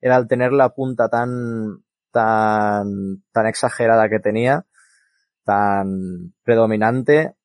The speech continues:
eh, lograba perforar, eh, una sola anilla de la mata, romperlo, y a partir de ahí se desmoronaba un poquito los anillos del alrededor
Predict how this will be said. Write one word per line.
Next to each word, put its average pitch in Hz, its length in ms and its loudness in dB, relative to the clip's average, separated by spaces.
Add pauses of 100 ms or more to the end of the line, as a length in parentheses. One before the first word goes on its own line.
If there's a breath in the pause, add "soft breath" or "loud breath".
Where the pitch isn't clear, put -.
(200)
eh, 113 480 4
lograba 123 760 4 (260)
perforar, 127 840 2 (1040)
eh, 101 800 -2
una 147 260 0
sola 139 260 0
anilla 147 440 0 (180)
de 107 220 -4
la 104 140 0
mata, 127 480 -4 (160)
romperlo, 143 920 0
y 117 140 -2
a 110 60 -2
partir 131 360 0
de 135 80 2
ahí 143 400 0 (300)
se - 240 -4
desmoronaba 113 760 0
un 139 140 -4
poquito 135 360 -4
los 107 200 -2
anillos 123 400 -4
del 120 300 0
alrededor 120 640 0